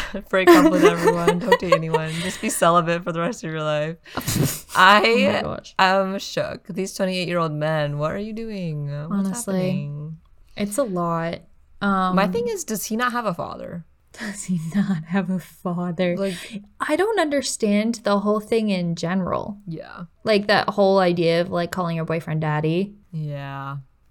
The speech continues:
Speaker 1: I mean, yeah. Because then guys are, say, "Oh, well, you obviously have daddy issues, but if it, if, like, the girl wants to or is okay with it." But it's,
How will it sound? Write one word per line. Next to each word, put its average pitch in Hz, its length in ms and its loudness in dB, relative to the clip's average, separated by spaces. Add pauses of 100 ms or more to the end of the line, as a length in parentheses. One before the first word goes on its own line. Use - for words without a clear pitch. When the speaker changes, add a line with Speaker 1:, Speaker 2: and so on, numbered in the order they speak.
Speaker 1:
I 175 120 -2
mean, 165 560 -2 (340)
yeah. 143 580 -4 (300)
Because 202 300 0
then 226 200 -2
guys 196 300 -2
are, 185 400 -4 (140)
say, 165 540 -2 (600)
"Oh, 175 240 -2
well, 160 560 -4
you 170 180 -6
obviously 165 440 -6
have 160 160 -6
daddy 156 320 -6
issues, 151 580 -8
but 147 400 -8 (180)
if 147 240 -6
it, 156 300 -6
if, 156 260 -6
like, 143 200 -4
the 151 100 -8
girl 139 460 -6
wants 147 380 -6
to 165 300 -4
or 139 220 -4
is 139 140 -4
okay 139 320 -6
with 147 180 -8
it." 170 300 -6 (240)
But 202 100 0
it's, - 360 -4